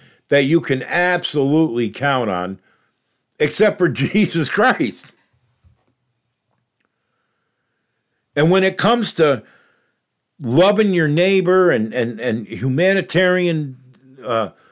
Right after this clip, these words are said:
resources to use and so forth, all those kinds of things, Jesus gives us all that. He's, he laid, listen, this is how you go forward with this. So he's not saying because you're a Christian,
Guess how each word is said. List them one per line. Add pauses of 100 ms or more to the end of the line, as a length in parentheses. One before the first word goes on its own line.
(420)
resources
to
use
and
so
forth,
all
those
kinds
of
things, (260)
Jesus
gives
us
all
that. (1500)
He's,
he
laid,
listen,
this
is
how
you
go
forward
with
this. (600)
So
he's
not
saying
because
you're
a
Christian,